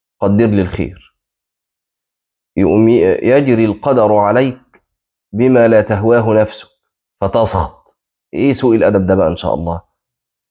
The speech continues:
استقضيت ربك ثم سخطت إذ قضى ما خالف هواك.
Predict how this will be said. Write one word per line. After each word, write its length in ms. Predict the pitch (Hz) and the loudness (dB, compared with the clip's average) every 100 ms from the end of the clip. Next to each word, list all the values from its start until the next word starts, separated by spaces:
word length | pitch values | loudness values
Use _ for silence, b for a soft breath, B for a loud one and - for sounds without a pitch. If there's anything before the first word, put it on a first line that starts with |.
| _ _ _ _ _ _ _ _ _ _ _ _ _ - | _ _ _ _ _ _ _ _ _ _ _ _ _ -6
استقضيت 640 | 127 - 110 104 135 139 127 | -4 -4 -4 0 0 0 0
ربك 640 | 147 160 190 - - _ _ _ - | -2 -2 -4 -6 -20 _ _ _ -2
ثم 240 | 175 143 | 0 2
سخطت 560 | 127 131 - 202 - _ _ _ _ - | 0 -2 -2 -2 -4 _ _ _ _ -6
إذ 360 | 175 214 190 151 _ - | 0 2 0 -2 _ -4
قضى 580 | 165 165 143 131 120 - - | -2 2 2 2 -2 -6 -6
ما 160 | 120 | -4
خالف 400 | 110 135 107 - | -4 -4 -4 -6
هواك. 560 | 95 90 78 - _ | -10 -10 -12 -16 _